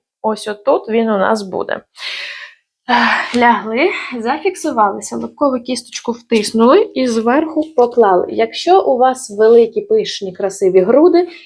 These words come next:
ви їх, будь ласочка, розсуньте, щоб м'ячик гарно помістився і ви прям на м'ячик перенесли всю опору. Голову зараз ми опускаємо на ручки, лобкову кісточку, якщо поперек у вас напружується, втисніть прям гарненько в килимок.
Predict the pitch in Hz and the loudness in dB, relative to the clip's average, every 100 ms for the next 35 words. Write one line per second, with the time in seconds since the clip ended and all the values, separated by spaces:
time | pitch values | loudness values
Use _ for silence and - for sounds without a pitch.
0 | _ 208 240 285 247 226 214 214 220 233 | _ 0 0 2 -2 -2 0 2 2 0
1 | 233 220 - 214 254 - - 214 190 233 | -6 -10 -4 2 2 0 -2 -2 0 -2
2 | 311 262 208 208 214 294 294 220 190 220 | 0 2 2 4 4 2 2 -2 0 0
3 | 277 262 240 214 202 202 247 233 - - | 2 0 0 0 -2 -2 2 2 0 -4
4 | - 208 240 247 220 202 202 196 208 262 | 0 2 2 0 0 0 0 0 2 0
5 | 269 247 - 202 196 196 233 240 240 208 | 0 -4 0 2 2 2 4 4 2 2
6 | 202 202 202 190 190 - - - - - | 2 2 2 4 2 -2 -20 -20 -14 0
7 | 254 262 226 220 214 208 202 220 226 220 | 4 4 4 4 4 4 2 2 2 4
8 | 233 233 - 220 214 202 208 277 285 233 | 2 0 0 2 2 2 4 4 6 4
9 | 220 - 302 339 - - - 247 247 311 | 2 0 0 -2 -16 -20 0 2 4 4
10 | 294 285 285 277 247 - 226 220 - 247 | 2 2 -4 -4 -6 -2 -2 -2 -2 2
11 | 269 247 220 214 214 226 233 247 269 269 | 4 4 2 2 0 0 0 0 2 2
12 | 214 202 208 208 - 269 247 214 208 - | 2 0 -2 -4 2 4 2 -2 -4 -2
13 | 220 220 240 240 226 226 214 240 240 254 | 0 2 2 2 0 -2 -2 2 4 4
14 | 349 | 0